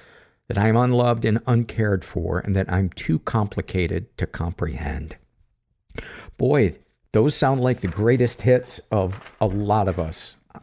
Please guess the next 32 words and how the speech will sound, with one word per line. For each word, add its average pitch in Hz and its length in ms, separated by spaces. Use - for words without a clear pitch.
a 117 60
lot 107 640
of 104 240
our 92 420
negative 92 360
self-talk. 92 760
I - 60
don't 160 140
know 175 120
about 113 220
you, 107 180
but - 180
there 110 280
is 101 260
something 98 560
really 98 300
freeing 101 500
when 87 140
I 87 220
<laughs> - 280
find - 420
out - 140
that 180 160
somebody 147 640
is, - 260
is 226 240
as 202 200
fucked 185 340
up 180 200
as 175 140
I 170 200
am. 123 420